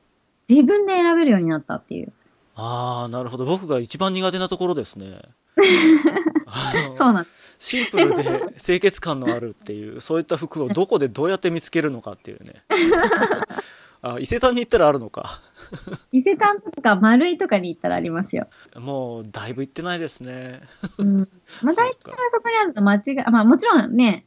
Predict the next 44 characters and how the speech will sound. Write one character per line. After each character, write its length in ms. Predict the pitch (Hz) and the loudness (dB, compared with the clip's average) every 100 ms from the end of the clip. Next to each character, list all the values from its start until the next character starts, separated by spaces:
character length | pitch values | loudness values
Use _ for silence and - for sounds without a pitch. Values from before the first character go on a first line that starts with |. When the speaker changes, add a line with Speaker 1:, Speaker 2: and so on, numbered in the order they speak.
| _ | _
Speaker 1:
物 240 | 214 240 | 6 8
に 120 | 262 262 | 8 8
も 160 | 247 | 6
よ 100 | 208 | 4
り 100 | 196 | 4
ま 240 | 208 220 214 | 4 4 2
す 120 | - | -2
け 120 | 233 | -4
ど、 300 | 302 392 175 | 0 0 -2
Speaker 2:
は 200 | - 135 | -2 -4
い。 120 | 107 - _ _ _ _ _ _ _ | -4 -14 _ _ _ _ _ _ _
Speaker 1:
そ 120 | - | -6
ん 220 | 440 466 | -4 -2
な 100 | 466 | 0
に 80 | 480 | 0
高 280 | 440 415 330 | 2 4 4
く 100 | - | 4
な 160 | 185 175 | 2 0
く 140 | - | -6
て、 200 | _ - | _ -6
Speaker 2:
え 300 | 392 359 180 - | 2 4 2 0
え。 460 | 143 120 107 - _ _ _ _ | -4 -4 -8 -18 _ _ _ _
Speaker 1:
う 80 | 269 | 6
ん、 200 | 247 190 - | 8 6 2
女 140 | 214 | 0
性 180 | 214 247 | 4 4
が 120 | 226 | 4
好 100 | 220 220 | 0 2
み 120 | 214 214 | 2 2
そ 140 | 220 | 2
う 20 | |
な 240 | 196 175 - _ | 0 -2 -8 _
お 80 | 247 | 0
洋 200 | 269 269 | 2 0
服 180 | - | 0
い 40 | 339 | -2
っ 20 | |
ぱ 140 | - 170 | 0 -2
い 20 | |
売 40 | |
っ 20 | 156 | -2
て 140 | 160 | -6
ま 280 | 156 143 | -6 -6
す。 80 | - | -8